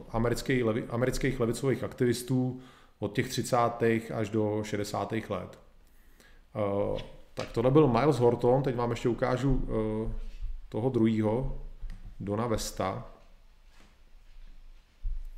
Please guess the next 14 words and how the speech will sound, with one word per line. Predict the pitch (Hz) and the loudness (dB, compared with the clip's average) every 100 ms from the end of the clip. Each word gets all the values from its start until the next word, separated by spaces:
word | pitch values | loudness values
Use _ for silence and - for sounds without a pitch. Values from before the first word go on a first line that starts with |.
| - - - - - - - - - - - - - - - - - - - - - - - - | -2 0 0 -6 -12 -16 -18 -20 -18 -14 -12 -12 -14 -16 -2 0 0 -2 -4 -2 -2 -4 -10 -6
Jinak, | 120 123 - | 0 0 0
jestli | 123 113 | 0 0
si | 120 | 2
chcete | 135 147 127 | 2 2 4
hledat, | 104 127 131 131 | 6 6 6 4
tak, | 120 113 - | -2 -2 -2
eh, | 117 107 107 | 0 0 0
ta | 113 | -2
škola | - 127 117 | 0 2 2
se | 117 | 2
tam | |
jmenovala | 110 107 107 110 | 2 4 4 4
znova | 107 110 104 - - - - | 4 2 2 -2 -10 -6 2
Highlander | 110 127 135 | 6 6 6